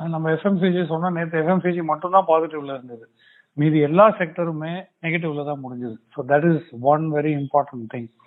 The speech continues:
இன்றைய தினம் அந்த எஃப் எம் சி ஜி கூட பாசிட்டிவா இருக்குமா as a sector, இருக்குமா இல்லையான்றதே, uh, it's very difficult. ஏன்னா இந்த overhang of negativity வந்து மார்க்கெட் மேல இருக்கிறதுனால. Um, so அப்படி பார்க்க போனீங்கன்னா, முக்கியமா I think,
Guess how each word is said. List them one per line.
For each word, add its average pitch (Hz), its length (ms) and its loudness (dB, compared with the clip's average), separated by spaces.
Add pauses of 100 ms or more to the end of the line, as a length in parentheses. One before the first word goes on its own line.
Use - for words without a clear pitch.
(400)
இன்றைய 196 360 6
தினம் 214 260 -2
அந்த 190 200 0
எஃப் 170 140 -4
எம் 214 140 0
சி 202 120 -4
ஜி 196 120 -6
கூட 190 360 -6
பாசிட்டிவா 180 500 -2
இருக்குமா 190 720 -6
as 165 140 -6
a 160 80 -4
sector, 165 520 -8
இருக்குமா 170 420 0
இல்லையான்றதே, 170 880 -2 (560)
uh, 151 520 4
it's 147 140 -4
very 170 200 2
difficult. 165 440 0
ஏன்னா 156 260 -6
இந்த 151 160 -2
overhang 202 540 4
of 185 160 -2 (120)
negativity 170 580 -4
வந்து 160 360 -8
மார்க்கெட் 165 400 -4
மேல 147 260 -6
இருக்கிறதுனால. 135 600 -6 (680)
Um, 143 680 4 (140)
so 190 400 4
அப்படி 180 300 4
பார்க்க 220 300 6
போனீங்கன்னா, 190 520 -6
முக்கியமா 202 340 -4
I 175 120 -2
think, 196 260 -10